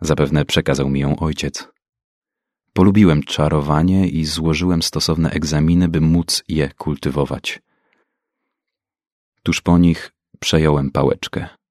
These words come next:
Ojciec przeszedł na emeryturę i już tylko przyglądał się moim rządom na stacyjce.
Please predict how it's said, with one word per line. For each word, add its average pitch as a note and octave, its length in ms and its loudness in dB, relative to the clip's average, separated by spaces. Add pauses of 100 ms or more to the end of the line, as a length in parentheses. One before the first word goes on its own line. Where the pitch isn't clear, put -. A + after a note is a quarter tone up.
(640)
Ojciec E2 420 0
przeszedł D2 380 -2
na D2 140 0
emeryturę E2 580 0 (460)
i F#2 100 2
już F2+ 140 4
tylko F2+ 260 0
przyglądał E2+ 640 4
się - 180 -2
moim D2 340 0
rządom D2+ 580 0
na D#2 140 0
stacyjce. - 680 -4